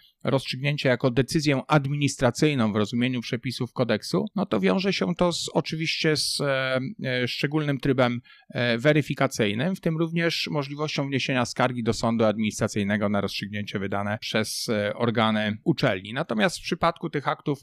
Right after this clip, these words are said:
e, wewnątrzuczelnianych już ten tryb, e, kontroli zewnętrznej jest wykluczony. Ja odniosę się w największym skrócie do tego, jakie rozstrzygnięcia, e, kwalifikujemy, e, do procedury,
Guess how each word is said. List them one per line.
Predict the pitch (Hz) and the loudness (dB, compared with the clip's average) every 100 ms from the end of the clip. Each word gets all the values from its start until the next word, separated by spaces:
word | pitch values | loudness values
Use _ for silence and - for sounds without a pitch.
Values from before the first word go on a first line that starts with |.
| - | -4
e, | 131 131 | -2 0
wewnątrzuczelnianych | 156 165 160 139 151 143 120 120 107 123 202 - - - | 0 0 -2 -4 -2 0 2 2 0 0 -2 -4 -12 -4
już | 240 - | -2 2
ten | 185 | 0
tryb, | 160 180 - - | 2 0 0 -2
e, | 170 160 | -2 -2
kontroli | - 156 165 165 | 0 0 0 0
zewnętrznej | 143 139 143 143 - 143 135 131 - _ | 0 0 0 -4 -4 -2 -4 -6 -18 _
jest | 127 127 - - | -4 -2 -4 -4
wykluczony. | 135 131 107 92 87 - _ | -2 0 0 -2 -4 -12 _
Ja | 269 | 2
odniosę | 220 233 220 208 | 4 4 4 4
się | 208 | 2
w | 180 | 2
największym | 190 185 185 - 170 | 2 2 2 0 0
skrócie | - 185 185 147 | 0 0 4 4
do | 120 | 2
tego, | 151 143 139 | 0 2 2
jakie | 139 143 - 139 | 2 0 2 2
rozstrzygnięcia, | 127 - - 131 143 131 - 127 123 131 135 | 2 0 -6 -4 -4 -2 0 2 2 -2 -2
e, | 127 123 | 0 0
kwalifikujemy, | - 135 131 127 - 131 131 127 127 - - - - | 2 0 2 -4 0 4 4 4 0 -2 -12 -14 -4
e, | 127 120 | 0 2
do | 127 123 - | 4 2 2
procedury, | 143 - 131 131 127 120 | -2 0 2 2 4 4